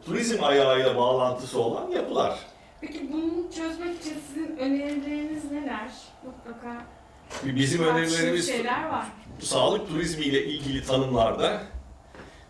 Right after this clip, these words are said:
Speaker 1: e, özellikle tedavi öncesi, yani pazarın, pazarlama hareketinin, ki burada da bir pazarlama söz konusu. Çünkü o hastayı Türkiye'ye getirmek için bir pazarlama faaliyeti yapmak durumundayız.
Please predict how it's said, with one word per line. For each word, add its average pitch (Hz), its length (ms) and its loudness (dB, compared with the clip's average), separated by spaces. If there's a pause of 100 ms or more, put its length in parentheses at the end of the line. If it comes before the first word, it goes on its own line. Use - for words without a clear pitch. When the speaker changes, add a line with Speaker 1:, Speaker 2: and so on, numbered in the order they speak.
(160)
Speaker 1:
e, 107 40 -4
özellikle 120 640 4
tedavi 131 500 4
öncesi, 117 420 2
yani - 120 0
pazarın, 135 560 6 (840)
pazarlama 135 760 2 (160)
hareketinin, 107 680 -2 (340)
ki 123 160 0
burada 107 240 2
da 104 80 4
bir 104 60 -4
pazarlama 107 500 2
söz 104 240 -2
konusu. 92 280 -6
Çünkü 117 400 -2
o 151 180 4
hastayı 127 600 2 (220)
Türkiye'ye 127 420 2
getirmek 135 540 -2
için 185 140 -4
bir 170 120 -4
pazarlama 120 540 4
faaliyeti 92 420 -2
yapmak 85 380 -4
durumundayız. 90 580 -2